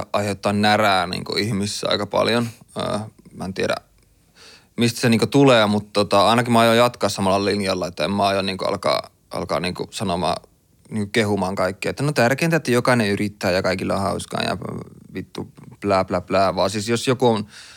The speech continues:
mun mielestä niinku väärin tai surkeita tai yliarvostettu tai jotakin, niin mä sanon sen ääneen.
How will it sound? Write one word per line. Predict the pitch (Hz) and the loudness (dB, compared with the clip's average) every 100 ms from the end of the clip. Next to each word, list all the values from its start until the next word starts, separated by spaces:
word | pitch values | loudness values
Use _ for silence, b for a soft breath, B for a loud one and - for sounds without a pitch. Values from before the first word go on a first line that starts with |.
| B 123 | B 2
mun | 113 | 4
mielestä | 110 107 104 | 4 2 0
niinku | 101 95 98 - b b b | 0 0 -2 -4 b b b
väärin | 113 110 107 104 98 | 4 4 4 2 2
tai | 95 101 | 0 0
surkeita | 107 104 95 95 95 | 0 -2 0 -2 0
tai | 95 92 | 0 0
yliarvostettu | 107 104 101 107 107 95 - | 2 2 2 -2 -6 -14 -6
tai | - | 0
jotakin, | 98 92 107 | 0 0 -2
niin | 95 | -2
mä | 98 | -2
sanon | 117 117 | 0 0
sen | 117 | 0
ääneen. | 101 95 98 - | 2 0 0 -4